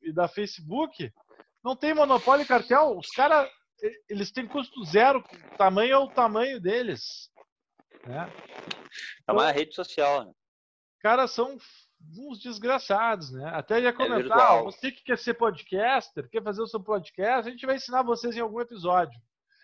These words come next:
Speaker 1: Mas uma curiosidade,
Speaker 2: Ó.
Speaker 1: o Google é o único que oferece hospedagem grátis, né? O único que oferece hospedagem grátis ilimitado pra vida toda é o Google, que não custa nada para o Google manter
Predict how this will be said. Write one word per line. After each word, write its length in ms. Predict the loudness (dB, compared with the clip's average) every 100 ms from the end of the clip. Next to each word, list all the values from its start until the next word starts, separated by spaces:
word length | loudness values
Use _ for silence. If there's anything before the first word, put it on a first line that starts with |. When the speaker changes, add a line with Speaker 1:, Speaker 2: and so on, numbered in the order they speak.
| _ _ _
Speaker 1:
Mas 140 | -4 -2
uma 140 | -2
curiosidade, 760 | -2 -2 -4 2 6 8 6 4
Speaker 2:
Ó. 400 | 2 2 2 0 -6 _ _ _ _ _ _ _ _ -6
Speaker 1:
o 120 | -6
Google 640 | -2 0 0 4 2 2 2
é 140 | 6
o 120 | 6
único 600 | 6 2 2 2 0 -6
que 80 | 0
oferece 680 | 0 4 6 6 4 0 -10 -2
hospedagem 840 | -2 -2 -2 2 6 6 4 -2
grátis, 760 | 0 2 4 2 -4 -12 -12 -14 -10
né? 420 | -4 -4 -4 -8 -8
O 60 |
único 500 | -6 -4 -2 -4 -6
que 100 | -2
oferece 440 | 0 4 6 6 2
hospedagem 460 | -4 2 2 0
grátis 380 | 2 4 4 2
ilimitado 680 | -2 -2 -2 2 4 4 2 -4 -2
pra 140 | -2
vida 180 | 2 0
toda 220 | 2 0
é 20 |
o 60 | 0
Google, 420 | -2 -6 -6 -10 _ _ _ _ -6
que 80 | 0
não 140 | 0
custa 540 | 0 -4 4 4 4 0
nada 480 | 2 6 6 6 4
para 220 | 4 2
o 40 | 2
Google 340 | 0 0 0 4
manter 520 | 4 4 6 8